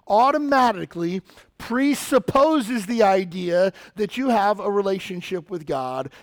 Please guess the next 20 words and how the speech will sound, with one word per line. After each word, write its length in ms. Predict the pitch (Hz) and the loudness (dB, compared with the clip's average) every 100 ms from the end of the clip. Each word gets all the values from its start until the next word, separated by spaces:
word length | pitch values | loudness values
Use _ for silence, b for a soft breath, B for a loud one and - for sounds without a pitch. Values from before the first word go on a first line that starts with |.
| B | B
that 100 | 156 | -4
everything's 400 | 180 190 208 165 | -4 -4 -6 -2
right 280 | 180 180 151 | 0 0 -2
between 440 | 165 - 208 214 | -8 -6 -6 -6
you 160 | 170 139 | -6 -8
and 140 | 123 | -12
God. 340 | 107 101 127 | -14 -14 -12
So 100 | - | -10
first 360 | 170 - 208 - | -10 -10 -12 -12
and 100 | 185 | -6
foremost, 400 | 202 180 170 160 | -4 0 0 -2
we 100 | 170 | -6
need 140 | 180 | -8
to 120 | 170 180 B B | -8 -10 B B
ensure 760 | 190 196 - 269 277 294 302 - b b | -8 -8 -6 -4 -2 0 -2 -6 b b
that 120 | 208 | 2
our 160 | 202 190 | 2 2
heart 380 | 208 233 214 B B | 4 2 0 B B
is 200 | 196 190 | -2 0
right 320 | 180 180 180 | 2 2 2